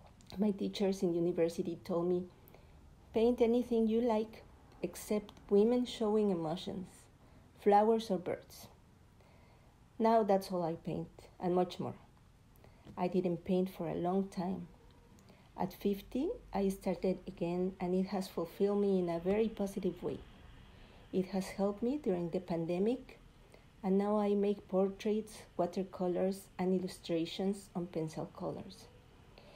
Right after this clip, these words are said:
Many cats and dogs as commissions. And my wishes for all you artists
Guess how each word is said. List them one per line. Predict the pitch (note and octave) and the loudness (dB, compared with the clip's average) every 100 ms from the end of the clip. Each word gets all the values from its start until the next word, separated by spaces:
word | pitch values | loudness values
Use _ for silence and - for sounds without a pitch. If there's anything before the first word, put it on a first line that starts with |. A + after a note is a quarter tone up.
| - - - - | -20 -20 -18 0
Many | F#3+ G3+ A3 | 2 4 2
cats | A3 G3 F#3+ | 2 0 2
and | G#3 F#3+ | 0 0
dogs | F#3 G#3 - - - | 2 0 -4 -12 -10
as | F3+ - | -10 -8
commissions. | F3 F3 G#3 - C#4+ D#4 - - - - - - - - - - - - - - - - - - - - - | -6 -2 -2 -2 -4 -4 -10 -20 -20 -20 -20 -20 -20 -20 -20 -20 -20 -20 -20 -20 -20 -20 -20 -20 -20 -20 -14
And | - G#3+ G#3 G#3 G3 G3 | -4 0 4 4 2 2
my | G#3+ B3+ | 4 4
wishes | A#3 A3 - F#3 | 4 0 0 -4
for | - F#3 F3+ | -2 -2 2
all | G3 G#3 F#3+ | 4 4 2
you | G#3 G#3 G3+ | 2 2 2
artists | F3+ F#3+ - D#3 - - | 0 0 -2 -6 -8 -14